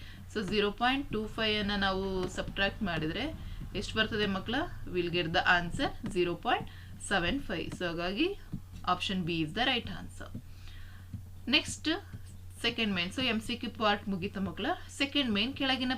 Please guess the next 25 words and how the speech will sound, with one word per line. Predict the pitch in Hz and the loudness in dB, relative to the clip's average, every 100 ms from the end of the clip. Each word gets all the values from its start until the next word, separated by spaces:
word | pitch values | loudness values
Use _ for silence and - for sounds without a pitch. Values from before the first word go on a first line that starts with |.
| 226 | 0
ಪ್ರಶ್ನೆಗಳಿಗೆ | 220 226 202 196 190 185 170 | -2 0 2 2 2 0 -2
ಉತ್ತರಿಸಿ. | 156 165 180 - 440 - - - - 247 - | -4 -4 -2 -4 -6 -8 -14 -10 -10 -10 -6
So | 247 226 214 202 220 | -2 2 2 4 4
ಮೊದಲನೇ | 220 277 302 302 | 4 4 4 2
ಪ್ರಶ್ನೆ, | - - 269 233 240 - - - - - - 208 | 0 0 0 0 0 -6 -12 -14 -14 -14 -2 4
ಏಳು | 226 269 285 285 | 6 6 6 4
ಮತ್ತು | 285 - 294 | 0 2 4
ಹದಿನೇಳರ | 226 170 214 220 214 240 240 | 4 2 0 2 2 2 2
ಮಾಸಹ | 233 233 269 247 240 | 0 -2 -4 -4 -4
ಕಂಡುಹಿಡಿಯಿರಿ. | 202 185 170 156 156 190 | -4 -2 -2 -4 -4 -4
So | 196 170 | -2 0
ಡೈರೆಕ್ಟ್ | 170 254 - 240 | 0 -2 -2 -2
ಆಗಿ | 233 226 | 0 0
ನಾವು | 214 190 | 2 2
ಆನ್ಸರ್ | 208 220 202 | 0 -2 -2
ಒಂದ್ | 170 180 196 | -2 0 0
ಅಂತ | 196 196 | -2 -2
ಬರಿಬೋದು, | 175 165 170 175 | -2 -2 -2 -4
ಯಾಕೆಂದ್ರೆ | 196 233 240 208 185 | -2 -4 0 0 2
ಏಳು | 220 233 | 2 2
ಒಂದು | 214 254 - | 0 0 -2
ಅವಿಭಾಜ್ಯ | 156 208 214 220 180 233 226 185 | 0 -2 0 -2 0 -2 -4 -6
ಸಂಖ್ಯೆ. | - - 226 - - - - | -8 -8 -8 -8 -10 -10 -2
ಹಾಗಾಗಿ | 226 247 233 262 196 | 0 0 2 2 2
ಅವಿಭಾಜ್ಯ | 208 202 240 202 | 0 0 -2 -2